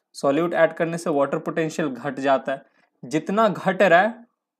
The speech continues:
वही सॉल्यूट पोटेंशियल है। आपने पांच सॉल्यूट ऐड किए प्योर वाटर में, राइट, तो वाटर पोटेंशियल कितना, माइनस फ़ाइव हो गया। कितना कमा,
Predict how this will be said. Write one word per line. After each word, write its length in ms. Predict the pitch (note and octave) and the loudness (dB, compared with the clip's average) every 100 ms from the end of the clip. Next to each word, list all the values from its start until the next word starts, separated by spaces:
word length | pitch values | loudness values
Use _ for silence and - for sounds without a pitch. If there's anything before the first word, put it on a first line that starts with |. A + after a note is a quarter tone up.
| _ | _
वही 340 | B2+ D3 D3 G3+ | 0 2 4 0
सॉल्यूट 480 | - F3 F3 F#3+ F#3+ | -2 -2 0 -2 -4
पोटेंशियल 580 | F3 F3 E3+ - F3 E3 | -4 -4 -4 -6 -6 -8
है। 80 | F3 _ _ _ _ _ _ _ _ | -12 _ _ _ _ _ _ _ _
आपने 320 | D3+ - D#3 D#3 - _ - | -6 -4 -4 -6 -8 _ -2
पांच 340 | C#3+ F3 E3+ | 2 2 0
सॉल्यूट 540 | - - D#3+ E3+ F3 F3 | -12 -2 0 0 -2 -2
ऐड 260 | D#3+ E3 - | -2 -2 -6
किए 180 | F3+ E3+ | -8 -6
प्योर 320 | E3+ E3 E3 | -4 -2 0
वाटर 380 | D#3 D#3 E3+ E3 | 2 0 -2 -8
में, 180 | E3+ F#3 _ _ _ _ _ _ _ - | -8 -12 _ _ _ _ _ _ _ -4
राइट, 380 | C#3 D#3+ E3+ - _ _ _ _ _ _ _ _ - | 0 0 0 -12 _ _ _ _ _ _ _ _ -4
तो 80 | C#3+ | 0
वाटर 260 | C#3 C#3 E3 | 2 0 -4
पोटेंशियल 500 | E3 E3+ D#3+ F#3 E3+ | -4 -4 -4 -4 -6
कितना, 340 | E3+ F3 C#3 | -6 -2 -2
माइनस 500 | A#2 B2 C3 D#3+ D3+ - | -2 -4 -4 -6 -8 -2
फ़ाइव 280 | C#3+ D3+ D3+ | 0 0 -2
हो 100 | D#3 | -4
गया। 240 | D3+ D#3+ E3 _ | -2 -6 -8 _
कितना 360 | E3+ F#3 G3 G#3 | -12 -4 0 4
कमा, 340 | F3 D#3 B2 | 6 4 2